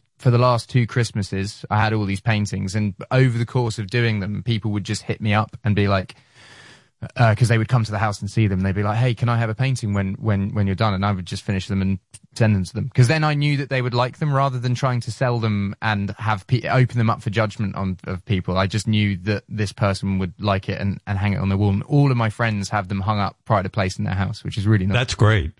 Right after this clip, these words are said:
Speaker 2: First of all, you're doing something that you're not letting people judge, which I think is great.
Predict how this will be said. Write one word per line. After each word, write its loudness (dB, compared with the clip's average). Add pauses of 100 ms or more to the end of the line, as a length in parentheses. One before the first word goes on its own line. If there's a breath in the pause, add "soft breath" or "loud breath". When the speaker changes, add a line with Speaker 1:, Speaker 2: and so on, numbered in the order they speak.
Speaker 2:
First 2
of 2
all, 4
you're 2
doing 4
something 2
that 2
you're 4
not 4
letting 4
people 0
judge, 2
which 2
I 4
think 0
is 0
great. 0